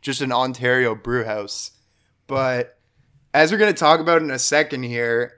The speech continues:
um, listen to this description of the beer, 'cause it, it, honestly, it's ridiculous.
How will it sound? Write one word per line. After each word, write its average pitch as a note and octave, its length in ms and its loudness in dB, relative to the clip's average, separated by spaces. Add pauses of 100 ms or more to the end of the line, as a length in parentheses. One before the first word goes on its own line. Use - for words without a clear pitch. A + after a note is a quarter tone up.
(140)
um, A#2 500 -2
listen D3+ 240 0
to F#3+ 80 4
this F#3 180 0
description C#3 800 -2
of A#2 260 -8
the A2+ 60 -12
beer, G#2 460 -8
'cause C#3 160 -4
it, D#3 100 2
it, C3+ 220 -6
honestly, D#3 420 4
it's B2+ 160 -4
ridiculous. A#2 880 -8